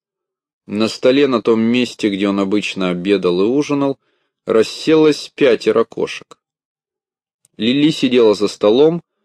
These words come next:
а на соседнем стуле, прижавшись к ней всем телом, застыла её безмолвная сестра. Прочие кошки помельче устроились на полу у ног хозяев. Лили кормила пятерых тварей, занявших место Золта,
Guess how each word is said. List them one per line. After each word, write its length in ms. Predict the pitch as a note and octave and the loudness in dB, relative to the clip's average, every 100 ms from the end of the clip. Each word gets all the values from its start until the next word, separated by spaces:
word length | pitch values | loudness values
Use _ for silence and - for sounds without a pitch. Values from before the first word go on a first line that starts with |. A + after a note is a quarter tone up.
| _ _ _ | _ _ _
а 120 | G#2 | -6
на 100 | A2 | -2
соседнем 580 | C3+ - F3+ E3+ D#3 C3+ | -2 0 0 2 0 -2
стуле, 440 | - - D3+ D#3 | -4 2 2 2
прижавшись 720 | - A2 G2+ G#2+ - G#2 - | 2 0 2 0 0 -4 -6
к 80 | - | -8
ней 240 | G#2+ G2+ F#2 | -4 -4 -4
всем 340 | - F#2+ F2 | -4 -6 -6
телом, 420 | - C3+ D3+ C#3+ - _ _ _ _ _ | -2 2 2 0 -8 _ _ _ _ _
застыла 480 | G2 A2+ - F3 F3 | -4 -4 2 4 4
её 180 | E3 D3+ | 4 2
безмолвная 760 | C3 A2+ A2+ A#2 G#2+ A2+ A2 | 0 0 0 2 2 0 -4
сестра. 540 | A2 - - - C2 - _ _ _ _ _ _ _ _ _ _ _ | -4 -12 -8 -4 -4 -6 _ _ _ _ _ _ _ _ _ _ _
Прочие 480 | A#2+ E3 - C#3 A2+ | 0 2 2 2 2
кошки 400 | A#2+ A2+ - G2+ | 2 0 0 -2
помельче 600 | G#2 G2 G#2+ A#2+ C3 A2 | 0 -2 -2 -4 -6 -6
устроились 800 | F#2+ - G2+ G2+ G2 F#2 - - | -6 -4 0 2 2 -2 -4 -12
на 220 | A#2 G#2+ G2 | -8 -6 -2
полу 380 | G2 F#2 G2 | 0 2 0
у 40 | F#2+ | -2
ног 260 | F2 D#2+ | -6 -8
хозяев. 560 | - F#2+ F2+ G2 D#2 - _ _ _ _ _ _ _ _ _ _ | -6 -6 -2 -2 -2 -6 _ _ _ _ _ _ _ _ _ _
Лили 300 | A2 A#2 A#2 | 0 2 2
кормила 540 | G#2+ G2+ G#2+ G#2 G2+ | 0 -2 -2 2 0
пятерых 500 | - G2+ G#2+ G2 F2+ | 0 -4 0 0 -2
тварей, 460 | - G#2 B2 B2+ B2+ | -4 0 2 2 0
занявших 580 | G#2 F#2 F2+ - - - | 0 -2 -4 -8 -12 -10
место 400 | F#2+ F2 - E2+ | -8 -8 -8 -8
Золта, 480 | E2+ A2+ C3 D3 | -2 0 0 -2